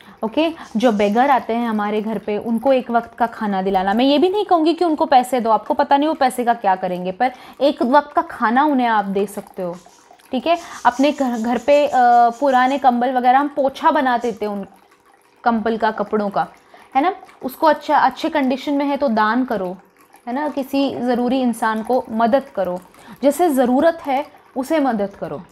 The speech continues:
ठीक है, अम, next I see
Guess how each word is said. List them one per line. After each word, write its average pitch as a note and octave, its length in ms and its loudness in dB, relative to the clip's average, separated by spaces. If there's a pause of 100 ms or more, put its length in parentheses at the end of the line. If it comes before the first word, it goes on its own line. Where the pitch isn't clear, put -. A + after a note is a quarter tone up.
(520)
ठीक C4 160 -4
है, F#4 140 2 (880)
अम, A#3 960 2 (680)
next D4 380 2
I E4 180 6
see E4 520 0